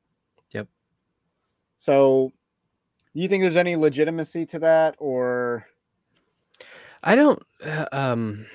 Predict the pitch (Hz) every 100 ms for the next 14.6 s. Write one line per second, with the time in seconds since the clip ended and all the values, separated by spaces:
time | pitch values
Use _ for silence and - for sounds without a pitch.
0 | - - _ _ _ _ _ _ _ _
1 | _ - - 160 175 160 202 170 165 147
2 | 117 117 113 117 107 104 104 - 107 104
3 | 107 107 107 104 104 107 104 101 110 110
4 | - 113 - 107 101 101 - 107 107 107
5 | 104 101 101 98 98 101 - - 104 104
6 | 101 - 110 110 - - 117 117 117 113
7 | 123 113 110 117 117 _ _ - - -
8 | - 110 104 101 - 110 107 104 120 135
9 | - _ - 120 123 131 127 104 107 101
10 | 104 110 _ _ _ _ _ _ _ _
11 | _ _ - 117 107 156 123 - 127 110
12 | 110 120 - 120 123 120 117 104 104 -
13 | 110 104 101 101 95 104 - _ - 104
14 | 98 98 - 95 95